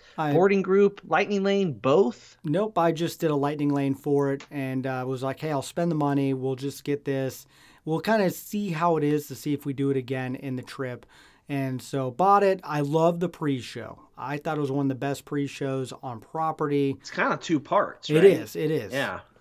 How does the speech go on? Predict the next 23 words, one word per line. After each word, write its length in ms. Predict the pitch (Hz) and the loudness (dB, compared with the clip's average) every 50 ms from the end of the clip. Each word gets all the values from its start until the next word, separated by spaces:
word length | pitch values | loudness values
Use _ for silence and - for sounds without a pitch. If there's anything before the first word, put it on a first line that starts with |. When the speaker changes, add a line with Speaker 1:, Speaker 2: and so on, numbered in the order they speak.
| _ _ _ _ | _ _ _ _
Speaker 1:
So, 340 | - - 147 147 143 139 135 | -10 -6 -4 -2 -2 0 -2
uh, 180 | 135 131 127 | -2 -4 -4
it 140 | 131 139 139 | -4 -4 -2
made 160 | 143 143 135 | 0 0 0
me 120 | 131 131 127 | -2 -4 -6
laugh. 460 | 131 127 165 185 190 190 190 175 - | -4 -2 0 2 4 2 2 2 0
It 60 | 151 | 0
made 160 | 147 143 135 | 0 0 -2
me 80 | 127 123 | -2 -6
smile. 640 | 113 - - - 160 165 175 175 175 170 170 160 - | -8 -12 -6 -2 0 2 4 4 4 4 4 2 2
The 180 | 127 139 139 | 0 -2 -2
effect, 540 | 131 117 - - - - 180 180 180 175 - | -2 -2 -6 -14 -4 -2 0 0 0 -2 -2
I 60 | 151 | -4
won't 200 | 139 135 135 139 | -4 -2 -4 -6
spoil 340 | - - - 156 151 147 147 | -6 -6 -4 -4 -2 0 0
anything. 420 | 147 147 147 135 - 151 151 151 143 | 0 0 0 -2 -2 -2 -2 0 -2
I 40 | |
was 80 | 131 120 | -2 -4
like, 220 | 127 120 - - | -6 -10 -10 -8
"Whoa, 640 | 220 262 277 285 269 208 214 190 165 151 143 131 123 - | 0 2 6 8 8 10 10 10 8 8 6 2 0 0
good 180 | - 214 214 160 | 0 0 0 2
job, 400 | 135 156 180 208 - - 165 131 | 0 2 2 4 2 2 0 -2
Disney." 580 | 135 131 127 113 123 135 131 139 170 196 180 | -4 -4 -4 -4 -4 -4 -4 -4 -4 -6 -8